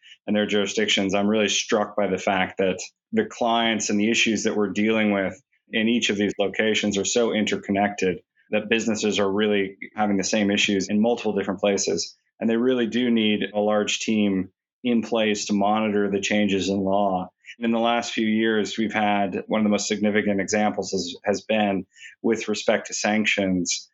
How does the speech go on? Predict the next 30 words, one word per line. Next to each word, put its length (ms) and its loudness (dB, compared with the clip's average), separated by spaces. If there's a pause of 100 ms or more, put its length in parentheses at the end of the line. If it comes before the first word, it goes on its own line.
(220)
There's 280 -2
been 180 0
a 100 -2
lot 300 2
of 80 -4
sanctions 500 0
arising 500 0
out 180 0
of 160 0 (500)
the 80 0
Ukraine 560 0
conflict 640 -2 (360)
and 200 0
really 400 2
hitting 320 0
all 260 0
of 80 -4
the 100 0
economies 640 0
and 80 0
all 140 0
the 100 2
economic 500 0
actors 680 -2 (120)
in 140 2
this 180 0
part 220 0
of 80 0
the 60 0
world, 500 0